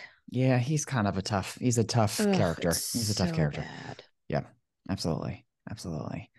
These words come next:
Speaker 2: Ugh,
Speaker 1: Uh,
Speaker 2: those poor kids.
Speaker 1: I know. I
Speaker 2: Ugh,
Speaker 1: know.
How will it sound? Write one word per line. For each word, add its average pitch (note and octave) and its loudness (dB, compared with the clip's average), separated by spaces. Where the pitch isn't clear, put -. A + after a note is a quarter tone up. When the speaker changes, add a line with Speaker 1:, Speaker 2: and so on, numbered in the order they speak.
Speaker 2:
Ugh, E3 -2
Speaker 1:
Uh, - -8
Speaker 2:
those G#3 0
poor A3 0
kids. - -4
Speaker 1:
I F2 -2
know. B1 -2
I - -6
Speaker 2:
Ugh, G3 -4
Speaker 1:
know. - -6